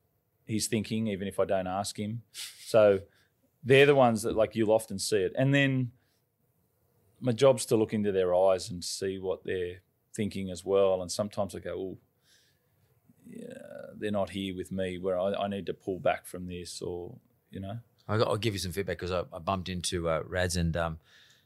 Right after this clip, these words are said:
Speaker 2: Teddy the other day, last weekend, and, uh, they both said to me they quite enjoyed the whole spiritual discussion, the, the,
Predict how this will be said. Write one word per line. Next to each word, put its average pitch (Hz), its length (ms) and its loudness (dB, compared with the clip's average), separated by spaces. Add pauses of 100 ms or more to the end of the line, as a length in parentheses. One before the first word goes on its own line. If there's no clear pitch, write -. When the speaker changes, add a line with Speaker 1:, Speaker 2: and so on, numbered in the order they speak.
(260)
Speaker 2:
Teddy 95 220 4
the 85 100 2
other 80 160 2
day, 82 360 -4
last 80 280 -6
weekend, 80 400 -12
and, 92 300 -8
uh, 90 300 -4 (420)
they - 200 -8
both 98 220 2
said 110 180 0
to 101 60 -2
me 90 100 -2
they 85 120 -2
quite 92 300 -2
enjoyed 90 380 -4
the 80 80 -6
whole 85 200 -6
spiritual 82 460 -8
discussion, 76 600 -6
the, 78 120 -8
the, 76 220 -8